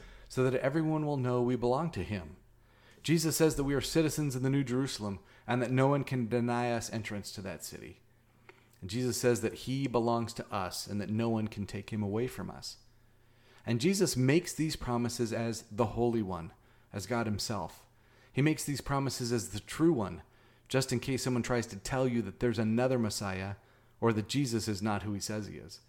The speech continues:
And he makes these promises as the one with complete authority. He is the only one who can make them, and he has made them real.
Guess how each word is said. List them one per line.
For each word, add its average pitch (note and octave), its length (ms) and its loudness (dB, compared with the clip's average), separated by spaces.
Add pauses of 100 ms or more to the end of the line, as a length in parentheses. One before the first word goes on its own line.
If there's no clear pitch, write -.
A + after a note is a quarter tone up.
(640)
And B2 100 2
he C3+ 60 6
makes D3+ 320 6
these D3 180 -2
promises B2+ 560 -4
as A#2 200 -6
the A#2 100 -2
one A#2+ 240 0
with A2 140 -6
complete A2+ 420 -6
authority. E2 600 -12 (360)
He E3+ 140 4
is C#3 140 8
the B2 200 0
only F3 300 10
one B2 420 2 (100)
who A2+ 80 -4
can G#2 220 0
make G#2+ 220 -2
them, E2+ 220 -10 (440)
and A#2+ 280 0
he C3 120 -4
has G#2 140 0
made G#2 240 -2
them F#2 180 -8
real. G2 360 -4